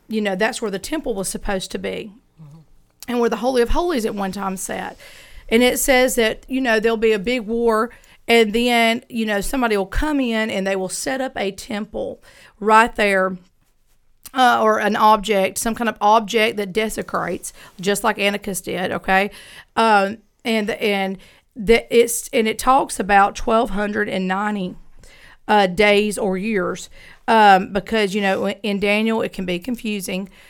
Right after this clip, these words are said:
Speaker 1: but it can, it, they'll talk about weeks of years, and it, he'll call it a week, but then it'll be years, or sometimes he'll talk about days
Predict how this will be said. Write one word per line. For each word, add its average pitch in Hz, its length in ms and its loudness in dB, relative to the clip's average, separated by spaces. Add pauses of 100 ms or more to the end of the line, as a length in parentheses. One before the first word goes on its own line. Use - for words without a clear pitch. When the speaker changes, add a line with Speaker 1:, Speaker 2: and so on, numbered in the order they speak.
(160)
Speaker 1:
but 196 540 4
it 208 300 -2
can, 208 260 -2
it, 202 260 -4
they'll 196 200 -2
talk - 280 -2
about 180 220 -4
weeks 180 380 -6
of 190 100 -8
years, 202 500 -6
and 185 120 -6
it, 185 180 -6
he'll 185 160 -6
call 190 260 -2
it 180 60 -2
a 185 60 -4
week, 190 440 -4 (120)
but 190 180 -8
then 185 120 -6
it'll 175 120 -10
be 190 140 -4
years, 185 420 -6 (300)
or 196 160 2
sometimes 208 420 -2
he'll 208 80 -6
talk 202 240 -8
about 185 400 -4
days 190 580 0